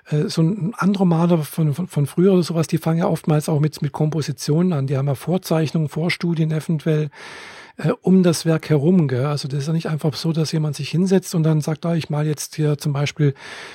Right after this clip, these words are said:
äh, wie Leonardo da Vinci die, das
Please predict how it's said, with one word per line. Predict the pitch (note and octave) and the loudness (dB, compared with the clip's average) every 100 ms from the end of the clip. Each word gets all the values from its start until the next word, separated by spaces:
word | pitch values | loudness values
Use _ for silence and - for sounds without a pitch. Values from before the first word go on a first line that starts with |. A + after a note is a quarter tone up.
| - - | -16 -4
äh, | D3 C#3+ D3 E3+ | 0 2 0 0
wie | D#3 D3 G3+ - | 0 0 -2 0
Leonardo | D#3 D3+ C#3+ D3+ | 2 4 4 2
da | D3 | 4
Vinci | D3+ E3 D#3+ | 2 2 0
die, | C#3+ D3 C#3+ D3 | 2 2 0 -2
das | - - | -4 -8